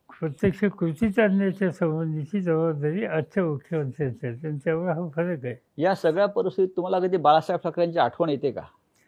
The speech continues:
Speaker 1: बा-, <laughs> बाळासाहेबांची म्हणजे आठवण एकच होते की, अ,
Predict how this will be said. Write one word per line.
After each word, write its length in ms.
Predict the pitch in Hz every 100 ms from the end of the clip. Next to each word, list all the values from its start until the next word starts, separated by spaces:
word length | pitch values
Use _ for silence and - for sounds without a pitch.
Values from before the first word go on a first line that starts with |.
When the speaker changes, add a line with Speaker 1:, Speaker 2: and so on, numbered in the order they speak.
| _ _
Speaker 1:
बा-, 220 | 175 143 156 -
<laughs> 320 | 220 170 - 165 - - - -
बाळासाहेबांची 840 | 175 143 143 175 - 190 175 190 185
म्हणजे 320 | 175 185 175 - _ _ _
आठवण 380 | 143 139 190 180
एकच 380 | 180 190 208 165
होते 260 | 160 147
की, 240 | 156 185 180 - _ _ _
अ, 40 | _